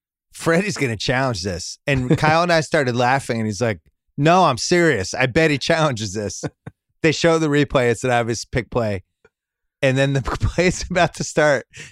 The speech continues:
Speaker 1: And there it was, the red flag in the field. And we started dying.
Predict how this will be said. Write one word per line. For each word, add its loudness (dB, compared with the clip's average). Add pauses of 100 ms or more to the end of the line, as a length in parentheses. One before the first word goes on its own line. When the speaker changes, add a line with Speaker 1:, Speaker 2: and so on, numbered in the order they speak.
Speaker 1:
And 2
there 4
it -6
was, 0
the -6
red 2
flag 2
in -2
the -2
field. 0
And -4
we 2
started -2
dying. -2